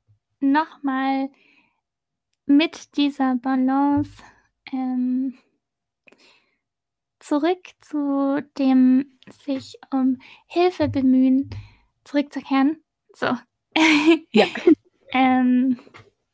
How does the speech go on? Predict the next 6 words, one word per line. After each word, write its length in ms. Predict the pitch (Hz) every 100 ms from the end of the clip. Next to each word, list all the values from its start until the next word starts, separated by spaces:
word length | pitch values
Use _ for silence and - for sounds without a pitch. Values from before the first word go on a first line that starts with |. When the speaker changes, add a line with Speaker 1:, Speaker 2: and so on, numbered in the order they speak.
| _ _ _ _ - - _ _ _ _ _ _ _ _ _ _ _ _ _ -
Speaker 1:
ich 720 | 311 330 - - - - - _ -
bin 280 | 269 254
fest 460 | 240 - 311 320 -
davon 320 | 262 - 254
überzeugt, 920 | 254 262 254 - 277 262 277 294 - - _ _ _ _ _
dass 640 | 269 262 262 - - -